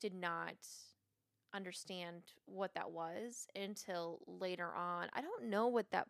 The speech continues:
moment was for me when that, like, clicked together. I think when I started, when I wanted to, when I started thinking about becoming a life coach, I started thinking about what wellness meant, and I started learning about wellness. That was my first real entry into wellness.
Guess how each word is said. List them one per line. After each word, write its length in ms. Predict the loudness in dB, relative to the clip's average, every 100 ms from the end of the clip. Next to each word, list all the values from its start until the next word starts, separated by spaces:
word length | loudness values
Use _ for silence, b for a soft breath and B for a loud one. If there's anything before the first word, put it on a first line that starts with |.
| -2
moment 400 | 0 2 2 2
was 160 | -2
for 140 | -2 -8
me 260 | -6 -6
when 220 | -4 -4 2
that, 180 | 2
like, 300 | 4 0 0 -20 _ _ _ -16
clicked 540 | -14 -2 0 0 -2
together. 460 | -10 -2 2 4 4
I 80 | 4
think 220 | 2 0 B B B B
when 120 | 2
I 80 | 4
started, 380 | 4 2 0 -6 _
when 140 | 2 4
I 60 |
wanted 280 | 6 6 4
to, 180 | 0 -4 _ -4
when 120 | -2
I 60 | 2
started 220 | 0 0
thinking 220 | -4 -4
about 160 | -2 -2
becoming 320 | -2 -4 -2
a 80 | -4
life 280 | -4 -6 -4
coach, 380 | -4 -4 -10 -14 B B B B
I 20 |
started 220 | -2 -2 -2
thinking 320 | -6 -4 -2
about 380 | 2 4 4 0 _ -2
what 240 | 2 2 2
wellness 440 | 0 0 -2 -4
meant, 320 | -4 -6 -10 -8
and 100 | -6
I 40 |
started 240 | -4 -6 -6
learning 260 | -6 -4
about 320 | 0 2 0 0
wellness. 440 | -2 -4 -8 -2
That 160 | 0 2
was 120 | 0
my 120 | -6
first 300 | -6 -6 -6 -6
real 220 | -2 -2
entry 280 | -4 -8 -10
into 180 | -10 -10
wellness. 600 | -8 -8 -10 -12 -14 -16